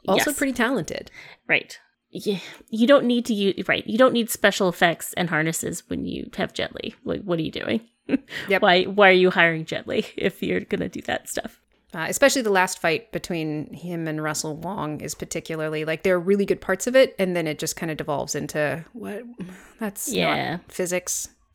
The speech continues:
Speaker 2: Right. Th-, th-, this should be, I mean, it, it is the, like, this, the, the final kind of interesting standoff, um, fight, but it, it's just, yeah, they take it too far.
Speaker 1: They do. There's some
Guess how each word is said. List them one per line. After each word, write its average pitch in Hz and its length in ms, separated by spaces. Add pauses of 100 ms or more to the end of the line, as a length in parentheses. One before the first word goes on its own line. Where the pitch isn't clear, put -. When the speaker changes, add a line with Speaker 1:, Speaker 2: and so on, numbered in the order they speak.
(140)
Speaker 2:
Right. 165 420
Th-, 202 300
th-, 220 160
this 233 240
should 208 240
be, 180 560 (160)
I 226 80
mean, 233 160
it, 214 220
it 214 160
is 208 220
the, 190 140
like, 165 260
this, 170 220
the, 160 160
the 170 220
final 160 340
kind 156 200
of 156 160 (420)
interesting 170 420
standoff, 147 840
um, - 440 (160)
fight, - 400 (520)
but 165 160
it, 143 200
it's - 280
just, - 640 (220)
yeah, - 300 (540)
they 175 80
take 170 180
it - 100
too - 120
far. - 340 (760)
Speaker 1:
They 202 100
do. 180 260 (360)
There's 240 140
some 233 260